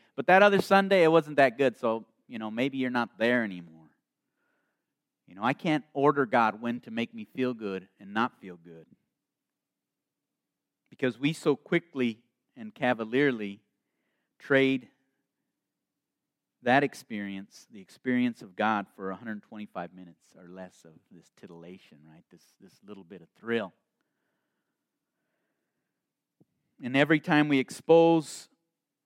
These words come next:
and entertain ourselves with impurity, we're sacrificing our awareness and knowledge of the highest goodness. God, God is the highest goodness.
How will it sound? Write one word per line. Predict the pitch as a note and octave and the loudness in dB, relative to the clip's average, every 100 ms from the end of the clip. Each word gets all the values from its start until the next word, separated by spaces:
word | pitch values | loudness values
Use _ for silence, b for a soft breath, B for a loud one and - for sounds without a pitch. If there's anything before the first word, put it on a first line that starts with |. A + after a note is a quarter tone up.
| _ | _
and | C3 C#3 | -4 0
entertain | C3+ C3 - E3 D#3+ | 2 0 -2 -2 2
ourselves | C#3+ - D3+ C#3+ C#3 | 0 0 2 2 2
with | C3 B2 | -2 -2
impurity, | A#2+ - F3 F3+ D#3+ C3 A#2+ A#2+ _ _ _ _ _ _ _ _ _ _ _ _ _ _ | -2 -4 2 6 6 4 2 -2 _ _ _ _ _ _ _ _ _ _ _ _ _ _
we're | C3 B2+ | -8 -6
sacrificing | - D3 C#3+ C3+ - B2+ B2 - B2 A#2 A2 | 2 2 2 -4 0 2 2 -4 -8 -8 -10
our | A#2 G#2+ | -4 -2
awareness | G#2 A#2 C3+ B2+ G2+ G#2 - - _ _ _ _ _ _ _ _ _ _ _ _ _ _ _ _ _ _ _ _ _ _ _ _ _ - | 0 2 2 2 -4 -10 -20 -20 _ _ _ _ _ _ _ _ _ _ _ _ _ _ _ _ _ _ _ _ _ _ _ _ _ -16
and | A2 A2+ | -10 -2
knowledge | A#2 A#2+ G#2 F#2 - _ _ | 0 2 0 -4 -16 _ _
of | A2 | -14
the | G2 | -14
highest | - A2+ A2+ A2 - _ | -10 -6 -6 -8 -14 _
goodness. | A2 F#2 E2+ D#2+ - F2+ | -12 -12 -16 -20 -20 -20
God, | G#2 G#2+ - | -20 -14 0
God | B2+ E3+ F3 D#3 | 4 6 6 2
is | C#3 | 2
the | C3 | 0
highest | A2+ A#2 G#2+ - A#2 | 2 -2 -2 -8 2
goodness. | E3+ E3+ C3+ F#2+ - | 2 4 -2 -8 -16